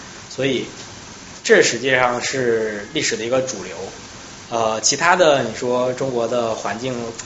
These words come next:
古-，古代的文化里面有一些说有，有序利用自然资源的思想，或者说中国古代文人的这样一种情怀里面有这样一种对山水田园的这样一种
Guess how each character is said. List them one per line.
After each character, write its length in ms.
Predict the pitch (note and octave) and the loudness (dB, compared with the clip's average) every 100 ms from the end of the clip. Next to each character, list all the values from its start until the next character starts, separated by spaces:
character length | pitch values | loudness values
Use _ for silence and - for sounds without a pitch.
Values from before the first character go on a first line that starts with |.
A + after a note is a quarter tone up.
| G#2 | -8
古-， 80 | G#2+ G#2+ | -8 -8
古 60 | A2+ | 0
代 140 | B2+ | 2
的 80 | B2 | 2
文 140 | A2 | -2
化 200 | A2+ C#3 | 2 2
里 60 | B2 | 2
面 160 | G#2+ A2+ | -2 -4
有 160 | F#2+ | -4
一 40 | G2+ | -2
些 280 | - C3 C3+ - - - - - | 0 0 -2 -8 -14 -16 -16 -6
说 380 | A#2 A2 G#2 G2+ G2+ A2+ - - | -2 0 0 -4 -8 -10 -10 -6
有， 80 | |
有 180 | A#2+ G#2+ | -2 -2
序 160 | - C#3 | -2 2
利 80 | C#3+ | 4
用 180 | C3+ | 2
自 80 | B2 | 4
然 160 | C3 C3 | 2 4
资 80 | C#3 | 2
源 160 | B2+ | 2
的 80 | C3 | 2
思 160 | C#3+ C#3+ | 2 4
想， 200 | B2+ - | 2 0
或 80 | B2 | -4
者 120 | G#2+ | -4
说 220 | G#2+ A#2 A#2 - - - - | 0 -2 -2 -8 -14 -14 -8
中 120 | B2 | -2
国 180 | A#2+ A#2+ | 2 2
古 220 | A#2+ A2 | 0 -4
代 180 | A2 B2 | 0 0
文 160 | A2 A2+ | 0 0
人 140 | B2 | -2
的 100 | B2+ | -2
这 60 | B2+ | 0
样 160 | B2+ B2 | 0 0
一 40 | |
种 140 | A2 G#2 | -2 0
情 280 | - A2+ C3 | 0 0 2
怀 180 | C3+ | 2
里 80 | B2 | 2
面 160 | A2+ A#2+ | -2 -4
有 120 | G2+ | -4
这 100 | A#2 | -2
样 160 | B2 B2 | -2 -2
一 40 | |
种 100 | G#2+ G#2 | -4 -4
对 260 | B2 A2+ | -2 0
山 240 | A2+ C3+ C3+ | 0 0 0
水 200 | B2 G#2 | -2 -4
田 260 | - A2 | -6 -4
园 180 | A#2+ A2+ | -4 -2
的 80 | B2 | -4
这 100 | B2+ | -2
样 160 | B2+ A#2+ | -2 -2
一 60 | |
种 120 | A2+ | -4